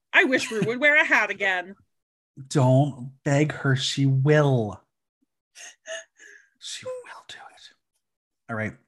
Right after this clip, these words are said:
Speaker 2: So education is the cornerstone to a free society. So they are going to school the children in the classic art of throwing shade. It's time to read.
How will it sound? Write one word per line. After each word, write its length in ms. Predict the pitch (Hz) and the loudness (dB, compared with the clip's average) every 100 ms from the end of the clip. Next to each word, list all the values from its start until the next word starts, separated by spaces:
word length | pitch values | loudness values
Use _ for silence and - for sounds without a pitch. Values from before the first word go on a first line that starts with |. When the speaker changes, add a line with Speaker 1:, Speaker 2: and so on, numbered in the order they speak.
| _ _ _ - - | _ _ _ -20 -8
Speaker 2:
So 180 | - 285 | 0 4
education 560 | 254 247 254 220 202 214 | 4 2 2 2 0 -2
is 100 | 196 | -2
the 60 | |
cornerstone 500 | 196 208 190 - 185 | -2 -2 -2 -2 -4
to 120 | 180 147 | -2 -4
a 40 | |
free 180 | 131 127 | -2 -4
society. 500 | 175 175 165 160 226 | -4 -2 0 0 -4
So 240 | - - 180 | -4 0 2
they 160 | 170 | 2
are 100 | 233 | 0
going 200 | 254 196 | 0 -4
to 100 | - | -6
school 260 | 135 - 415 | -4 4 6
the 100 | 349 | 6
children 360 | - 170 165 175 | 0 -2 -2 -4
in 80 | |
the 60 | 135 | -4
classic 400 | 131 285 294 240 | 2 2 2 2
art 160 | 220 202 | 4 4
of 120 | 120 | 0
throwing 340 | - 202 220 | -2 -2 -2
shade. 360 | 208 151 135 131 - _ - | -6 -4 -4 -6 -12 _ 2
It's 240 | 269 269 | 2 2
time 300 | - 202 196 | 0 2 2
to 120 | 190 175 | 0 -4
read. 480 | 135 127 123 120 | -2 -2 -2 -4